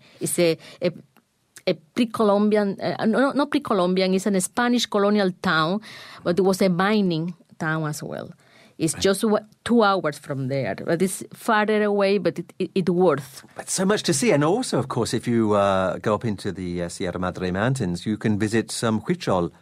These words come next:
Speaker 2: settlements. And I was talking about the Huichol people in, in my magic moment right at the start of the show. Th-, this, again, is, is so authentic.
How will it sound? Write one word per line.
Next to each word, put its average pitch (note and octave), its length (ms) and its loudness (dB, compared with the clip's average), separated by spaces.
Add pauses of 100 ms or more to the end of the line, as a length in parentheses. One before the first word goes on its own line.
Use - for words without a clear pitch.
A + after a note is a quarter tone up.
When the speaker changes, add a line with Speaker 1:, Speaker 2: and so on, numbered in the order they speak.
Speaker 2:
settlements. F2+ 460 -4
And A2+ 60 2
I - 20 2
was A#2+ 100 0
talking D#3+ 260 0
about A#2 220 2
the G2+ 60 -6
Huichol A#2 360 -4
people A2+ 380 0
in, G2+ 240 -2
in G2+ 140 -8
my G2+ 120 0
magic G#2+ 280 0
moment A2 280 0
right G#2 160 2
at A2+ 80 -4
the F#2 60 -8
start B2 280 0
of C3 40 -6
the G#2 80 0
show. E2 240 -4 (440)
Th-, B2 140 -2
this, D#3+ 400 -2
again, C#3+ 280 0
is, G2+ 200 -2
is - 140 -8
so C#3 200 -2
authentic. - 520 -8